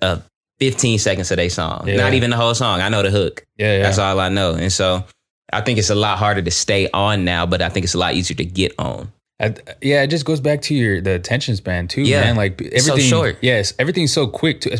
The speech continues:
Speaker 2: especially with TikTok, bro. Like,
Speaker 1: For real.
Speaker 2: y-, you see shit on TikTok, and then it'll, like, the one thing that I noticed too is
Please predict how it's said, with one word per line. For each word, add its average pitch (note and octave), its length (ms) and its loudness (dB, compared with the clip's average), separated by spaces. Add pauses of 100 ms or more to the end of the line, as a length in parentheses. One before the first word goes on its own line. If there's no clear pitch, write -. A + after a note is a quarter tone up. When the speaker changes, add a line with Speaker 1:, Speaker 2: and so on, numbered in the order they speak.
(100)
Speaker 2:
especially A2+ 340 -4
with F2 140 -4
TikTok, F#2 420 -6
bro. F2+ 180 0
Like, F2+ 220 -4 (120)
Speaker 1:
For C#3 100 0
real. D3 400 2
Speaker 2:
y-, A#2 160 0
you D3 200 2
see D#3 260 4
shit - 300 2
on A#2 140 4
TikTok, A#2+ 600 0 (220)
and A2 140 -2
then G2 420 0 (500)
it'll, A2 600 2 (420)
like, G#2+ 280 -2 (320)
the A#2 80 -4
one E3+ 260 0
thing F#3 160 2
that C#3+ 140 2
I B2 40 2
noticed A#2+ 360 2
too B2+ 80 2
is G#2+ 240 0